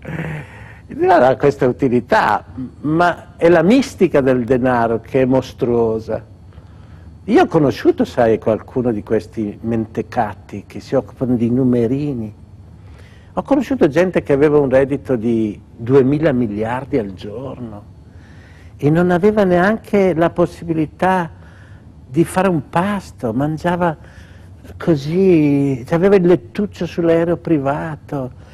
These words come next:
ed era tormentato sempre da questi numerini. Allora l'anno scorso due, due, sette, cinque, da, da, da, quest'anno, da, da, da, da, da, e, da, ma ti giuro, ti giuro, eh, uno di questi aveva una casa immensa, tutta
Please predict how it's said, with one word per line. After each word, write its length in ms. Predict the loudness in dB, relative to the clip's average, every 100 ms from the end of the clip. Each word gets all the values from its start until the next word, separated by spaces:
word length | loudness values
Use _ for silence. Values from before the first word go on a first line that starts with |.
| -20 -14
ed 240 | -6 -4 0
era 200 | 0 -2
tormentato 840 | -2 -4 -2 -2 -2 -4 -6 -6
sempre 420 | -6 -4 -2 -4 -4 -10 -6
da 100 | -2
questi 320 | 0 -2 0
numerini. 880 | 0 2 4 4 4 2 2 0 -2 -8 -14 -16 -2
Allora 340 | 4 6 6
l'anno 260 | 6 4 2
scorso 440 | 0 0 2 2
due, 300 | 4 6 6
due, 200 | 6 4
sette, 280 | 2 -2 -2
cinque, 260 | -4 -2 0
da, 100 | 0
da, 300 | 2 2 0
da, 20 | -2 -12
quest'anno, 460 | -2 0 2 2 2
da, 160 | 2 2
da, 120 | 2
da, 120 | 2
da, 200 | 2 0
da, 160 | 0 -2 -8 -14
e, 220 | -6 -6 -8 -16 -4
da, 200 | -2 -2 -2
ma 180 | 0 0
ti 240 | 0 -4
giuro, 560 | 0 2 2 2 0 -6 -10
ti 220 | -8 -6
giuro, 580 | -4 -2 -2 0 -2 -2 -12 -20 -20 -8
eh, 280 | 0 2 2
uno 380 | -2 -2 2 4
di 140 | 2
questi 320 | 2 2 2 0
aveva 180 | 0
una 180 | 0 -2
casa 300 | -2 -4 -2
immensa, 920 | -2 -2 -2 -2 -2 -4 -6 -10 -14 -16
tutta 560 | -14 -14 -10 -6 -6